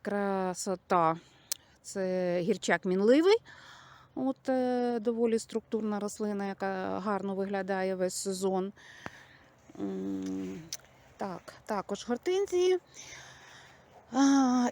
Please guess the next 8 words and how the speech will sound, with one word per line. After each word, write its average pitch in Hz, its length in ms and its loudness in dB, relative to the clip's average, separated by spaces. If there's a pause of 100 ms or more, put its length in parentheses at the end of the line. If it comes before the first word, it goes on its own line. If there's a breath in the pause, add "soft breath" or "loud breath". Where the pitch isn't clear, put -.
і 302 260 8
ось 269 300 6
у 262 60 6
мене, 240 520 4 (300 loud breath)
е, 233 240 0 (140)
ой, 240 220 2 (160)
мій 247 300 4
красавець. 330 840 -2